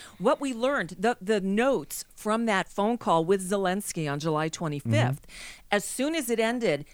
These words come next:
Speaker 1: they knew, the, the, the, the State Department people, the people who, uh, intelligence officials who were on the call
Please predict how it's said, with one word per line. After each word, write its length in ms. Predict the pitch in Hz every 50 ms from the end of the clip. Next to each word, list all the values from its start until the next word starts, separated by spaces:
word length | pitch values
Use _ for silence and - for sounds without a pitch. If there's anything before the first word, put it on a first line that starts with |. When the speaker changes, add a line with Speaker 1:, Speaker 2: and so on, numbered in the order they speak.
| - - -
Speaker 1:
they 340 | 175 165 208 220 240 247
knew, 380 | 233 214 208 214 208 156 143 147
the, 220 | 143 165 170 - -
the, 240 | 160 180 170 - - 139 147
the, 200 | 180 180 170 -
the 720 | - 156 147 160 160 160 160 165 170 - - - - 170 180
State 340 | - - - 226 214 233 -
Department 500 | 233 208 - 214 180 135 - 170 165 -
people, 360 | - 202 175 - 160 151 147
the 80 | 143
people 400 | 147 - 233 233 - 214 196 190
who, 180 | 175 196 185 156
uh, 160 | 151 165 156 151 - -
intelligence 640 | 175 170 - 214 208 220 233 196 190 185 170 -
officials 420 | 180 165 - 170 160 - 156 151 -
who 60 | 185
were 140 | 170 165 165
on 120 | 165 165
the 80 | 165 156
call 300 | - 226 208 202 170